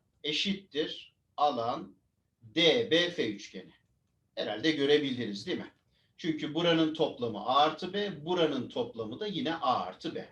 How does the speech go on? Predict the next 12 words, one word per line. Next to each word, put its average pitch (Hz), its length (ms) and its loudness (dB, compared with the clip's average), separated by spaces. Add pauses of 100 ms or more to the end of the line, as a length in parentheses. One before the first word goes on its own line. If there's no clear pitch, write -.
(1400)
A 247 280 6
B 240 220 4
C 233 220 4
üçgeninin 160 800 0
yine 190 380 -6
B 208 200 2
açısına 151 500 -4
göre 123 400 -4 (120)
sinüslü 180 580 -4
alan 156 340 2
formülünden 123 760 -2 (300)
faydalanalım. 151 840 2